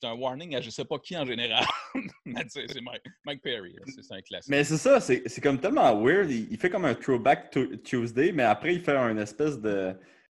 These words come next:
Speaker 2: il décortique qu'est-ce qui s'est passé un petit peu à la Jack Black, là. Euh,
Speaker 1: Ouais.
Speaker 2: tu Jack Black, son nom, le gars qui fait des, euh... Mais c'est ça, c'est comme, c'est vraiment weird. On peut-tu mettre la vidéo ? Je pense que tantôt, on testait
Speaker 1: Ouais,
Speaker 2: ça,
Speaker 1: ouais,
Speaker 2: là.
Speaker 1: on va tester ça, absolument.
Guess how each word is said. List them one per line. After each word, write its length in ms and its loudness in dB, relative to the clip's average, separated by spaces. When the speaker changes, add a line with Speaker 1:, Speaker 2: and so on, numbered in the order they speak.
Speaker 2:
il 160 -6
décortique 640 2
qu'est-ce 200 2
qui 100 -16
s'est 180 0
passé 460 2
un 20 2
petit 300 -2
peu 200 0
à 60 2
la 340 2
Jack 380 0
Black, 380 4
là. 260 2
Euh, 100 4
Speaker 1:
Ouais. 80 2
Speaker 2:
tu 180 -8
Jack 280 4
Black, 180 2
son 240 0
nom, 160 0
le 140 4
gars 140 4
qui 120 -10
fait 140 2
des, 260 2
euh... 400 -2
Mais 400 2
c'est 140 -12
ça, 160 0
c'est 140 -4
comme, 300 2
c'est 160 -10
vraiment 460 4
weird. 260 2
On 160 0
peut-tu 200 -10
mettre 140 2
la 100 2
vidéo ? 320 4
Je 60 -12
pense 140 -6
que 80 -2
tantôt, 240 -2
on 80 -2
testait 300 -4
Speaker 1:
Ouais, 60 -2
Speaker 2:
ça, 200 -4
Speaker 1:
ouais, 160 -2
Speaker 2:
là. 80 -8
Speaker 1:
on 40 -14
va 120 -10
tester 280 -12
ça, 140 -6
absolument. 420 -10